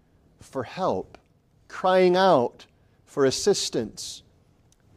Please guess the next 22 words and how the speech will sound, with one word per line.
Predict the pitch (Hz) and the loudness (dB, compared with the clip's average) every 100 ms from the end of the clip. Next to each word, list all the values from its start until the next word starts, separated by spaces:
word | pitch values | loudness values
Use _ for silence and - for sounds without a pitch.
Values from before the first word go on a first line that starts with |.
| _ _ - | _ _ -10
We | 156 | -4
see | 170 - 233 254 233 | -2 -2 -2 -2 2
that | 165 151 | 4 4
in | 151 151 | 2 -2
Christ, | - 226 214 113 85 - - _ _ _ _ _ _ | -8 -6 -4 -4 -8 -16 -20 _ _ _ _ _ _
who | - 160 | -4 2
had | 175 147 | 2 2
no | 185 214 277 | 0 0 2
sin. | 254 - 170 98 76 67 - _ _ _ _ _ _ _ _ - | 0 -2 -2 -2 -6 -20 -20 _ _ _ _ _ _ _ _ -8
We | 170 196 | 0 0
see | - - 254 240 | 0 -2 0 2
him | 175 143 123 - _ _ _ - | 2 0 -2 -6 _ _ _ -20
planted | - 214 226 233 226 185 156 | -8 -2 2 0 2 0 0
upon | 165 - 208 208 196 175 | -2 -6 0 2 2 0
the | 165 | -2
ground | 131 180 202 180 147 - | -2 0 4 2 0 -6
crying | - 185 175 160 151 | -6 -2 0 0 0
out, | 175 151 101 - - _ _ _ _ _ _ - | 0 0 -2 -8 -20 _ _ _ _ _ _ -6
and | 143 | -6
he | 185 214 | -4 -8
comes | - 220 240 226 - | -6 -2 0 -2 -6
to | - 190 170 170 | -4 2 2 2